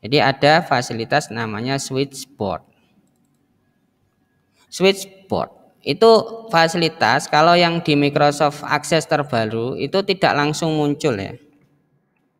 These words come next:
Ada fasilitas namanya switchboard. Papan pilih.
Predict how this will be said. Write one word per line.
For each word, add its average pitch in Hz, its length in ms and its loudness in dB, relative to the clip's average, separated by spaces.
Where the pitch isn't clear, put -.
Ada 127 160 -2
fasilitas 113 560 -4
namanya 107 440 -8
switchboard. - 1900 -8
Papan 170 560 0
pilih. 175 680 0